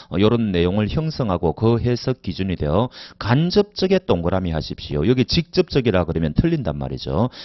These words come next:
그래서 우리나라 판례 통설은 헌법은 직접 적용될 수 있는 게 아니다, 민법에 들어올 때는. 이때는 민법의 일반 조항을 통해서 간접적으로 적용된다. 요게 포인트입니다. 자, 그래서 그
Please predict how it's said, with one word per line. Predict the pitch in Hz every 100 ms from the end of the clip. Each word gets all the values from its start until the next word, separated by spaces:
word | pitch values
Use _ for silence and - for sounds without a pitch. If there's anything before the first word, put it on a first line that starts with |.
| -
그래서 | 107 92
우리나라 | 95 107 123
판례 | - - 127 127 123 104
통설은 | - 123 117 - 110 113 76 - - - -
헌법은 | 135 135 123 135 117 82
직접 | - 139 - 160 147
적용될 | - 120 107 104 104
수 | -
있는 | 80 95
게 | 110
아니다, | 69 90 143 90 69
민법에 | 87 123 127 98 82
들어올 | 71 80
때는. | - 69 67 87 123 - - 101
이때는 | - 104 92
민법의 | 104 139 143 123 101 -
일반 | 143 156 156 160 160
조항을 | 151 120 101 110
통해서 | 117 - 82 78 - 67 - - -
간접적으로 | - 104 123 165 156 - 143 127 151
적용된다. | - 76 76 71 71 67 67 64 - -
요게 | 117 156
포인트입니다. | - 127 131 - 98 - 85 - _ - - - - -
자, | 151 139
그래서 | 147 170 151
그 | 123 139 139